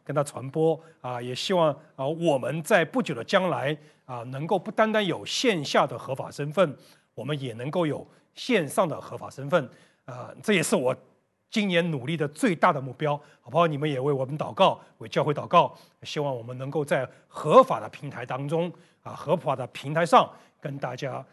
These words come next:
传播基督的好消息。我们一起祷告。天父，我们感谢你，你在透过基督的教导，再次鼓励你，我们中间的每一位，让我们心向你打开，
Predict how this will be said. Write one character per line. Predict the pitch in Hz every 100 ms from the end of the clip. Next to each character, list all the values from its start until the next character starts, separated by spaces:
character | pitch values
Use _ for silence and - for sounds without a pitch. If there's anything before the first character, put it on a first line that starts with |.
| _
传 | - 139 151
播 | 175 156
基 | - 180
督 | 160
的 | 135
好 | -
消 | - 120
息。 | - 127 - _ _
我 | -
们 | 147
一 |
起 |
祷 | - -
告。 | - - _ _ _ _ _ _ _ _ _ _ _ _ _
天 | 185 185
父， |
我 | 185
们 | 175
感 | - 117
谢 | 123 220
你， | 156 98 - _ _ _ _
你 | 135 147
在 | 208 190 170 156 - _ _ _ _ _ _ _ _ _ _ _
透 | - 214
过 | 170
基 | 143 240 269
督 | 262
的 | 190
教 | - 185
导， | 170 156 - _ _ _ _
再 | - 240
次 | 170 -
鼓 | 160 165 110
励 | 175
你， | 156 - _ _ _ _ -
我 | 127
们 | 143
中 | 190 185
间 | 185
的 | 180
每 | 170 123
一 | 98
位， | 139 165 101 - _ _ _
让 | - 185 165
我 | 147
们 | 139 135 - _ _
心 | - 185 180
向 | 196 156
你 | 127 131
打 | 104 -
开， | - 113